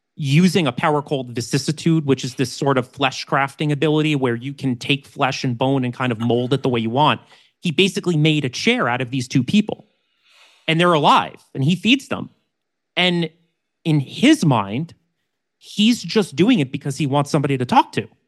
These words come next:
at night because he's usually alone. And you're trying to narrate that for players with a straight face. Like, this is a completely normal thing that this character's doing. And now you have to engage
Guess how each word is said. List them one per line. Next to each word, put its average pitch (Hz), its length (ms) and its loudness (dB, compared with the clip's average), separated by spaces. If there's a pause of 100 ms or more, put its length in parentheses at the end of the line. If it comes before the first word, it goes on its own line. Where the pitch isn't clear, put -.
at 143 160 -6
night 214 280 0 (240)
because 139 220 -6
he's 131 280 -8
usually 156 320 4
alone. 156 540 0 (680)
And 151 160 2
you're 208 140 6
trying 233 320 2
to 151 80 2
narrate 143 640 0
that 120 240 -6
for - 80 -2
players 151 480 0
with 120 100 -4
a 120 40 -8
straight - 340 -4
face. - 480 -2 (160)
Like, 151 240 0
this 180 180 2
is 214 140 0
a 170 80 4
completely 214 960 -2 (260)
normal 160 640 2
thing 262 320 0
that 131 140 2
this 139 160 -4
character's 185 480 -2
doing. - 300 -4 (380)
And 170 160 0
now 190 180 2
you 165 220 0
have 185 240 -2
to 160 160 -4
engage 139 960 -2